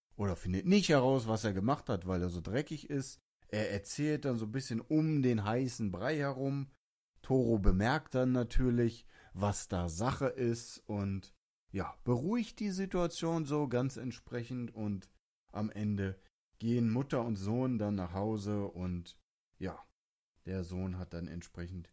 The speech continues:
eine kleine Überraschung für seine Mutter vorbereitet und ja, die möchte er ihr dann entsprechend später geben. Wir sehen dann durch einen Röntgenblick, sag ich mal, in seine Tasche,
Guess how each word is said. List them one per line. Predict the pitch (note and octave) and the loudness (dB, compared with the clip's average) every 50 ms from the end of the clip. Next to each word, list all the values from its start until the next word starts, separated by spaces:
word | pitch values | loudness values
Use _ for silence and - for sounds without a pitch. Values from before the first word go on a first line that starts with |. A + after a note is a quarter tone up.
| _ _ _ _ _ - | _ _ _ _ _ -6
eine | G#2+ G#2+ | -6 -6
kleine | F#2+ - - G#2 A#2 B2 C#3 D#3 D#3 | -4 -4 -2 0 0 2 2 2 2
Überraschung | D#3+ - D3 B2+ C3+ B2+ A#2+ C#3 D3+ - - D#3 D3+ C3+ | 2 0 0 2 2 0 2 0 -2 -2 0 -2 -2 -2
für | - - C#3 B2 | -2 -2 -4 0
seine | A2+ B2 B2 A#2+ A#2 | 0 0 2 2 2
Mutter | A2+ A#2+ B2 A#2+ - B2+ A#2+ A#2 A2+ - - _ _ _ _ _ - | 2 2 0 0 -2 -2 -2 -2 -4 -8 -14 _ _ _ _ _ -20
vorbereitet | - - - C#3+ D#3 E3+ E3 D#3 C3+ B2 B2 B2+ B2+ B2+ B2+ - C3 B2 A#2 A#2 - - | -8 0 4 6 8 8 8 8 8 8 8 6 6 4 4 0 0 0 -2 -4 -8 -6
und | - A2 A2 A2 G#2+ G#2 G#2 G#2 - - | -2 0 2 2 2 0 0 -4 -8 -12
ja, | - G#2 F2+ D#2 C#2 C#2 - _ - | -8 -6 -6 -6 -6 -10 -16 _ -6
die | - G2+ F#2+ | -2 0 2
möchte | F2+ F#2 F2+ - - G2 | 2 2 0 -2 -4 -4
er | F2+ F2 F#2 F#2 F#2 | -2 -2 -2 -2 -2
ihr | - G2 F#2+ F2+ | -2 -4 -4 -2
dann | F2+ F2 F2+ F2+ F2 _ _ _ _ _ _ _ - | -2 -2 -2 -2 -4 _ _ _ _ _ _ _ -6
entsprechend | - C#3+ C#3 - - - - G2 F#2+ F#2 B2 A#2 | -4 -4 -4 -4 -8 -8 -6 -4 -4 -2 -4 -6
später | - - - F#2+ F2+ F2 - B2 B2 | -6 -8 -8 -6 -4 -2 0 0 0
geben. | G#2+ G#2 G2+ F#2 D2 C#2 C#2 - - _ _ _ _ _ _ - | 0 0 -2 -2 -2 -6 -12 -14 -16 _ _ _ _ _ _ -8
Wir | - G2 F#2+ F#2 F2+ | -4 -2 -2 -2 -2
sehen | F2 G2 G2+ G#2 G2 | -2 -2 -2 0 0
dann | F#2 F#2+ G2 F#2+ | 0 0 0 0
durch | F#2 F#2 F#2+ F#2 - - | 0 0 -2 -4 -6 -8
einen | - F#2 F#2 F#2 F#2 F2+ F2+ F2 - _ - | -6 -4 -2 0 0 -2 -2 -4 -8 _ -8
Röntgenblick, | G2+ G2 B2 C#3+ F3 E3+ - - C#3+ A2+ G2+ A2 A#2 B2 A#2 - | -2 0 2 2 2 0 0 0 0 0 2 0 0 0 -2 -2
sag | A2 A2+ A2+ G#2+ | -4 -4 -2 -2
ich | G#2+ G#2 - | -4 -4 -2
mal, | A2 G#2+ G#2+ G2+ | 0 0 0 0
in | F#2+ G#2 G2 | 0 -2 0
seine | F#2 G2 F#2+ G2 G2 F#2 | 0 0 0 0 -2 -2
Tasche, | - - G2 F#2 - - F2+ F2 | -2 -4 -6 -6 -4 -6 -6 -8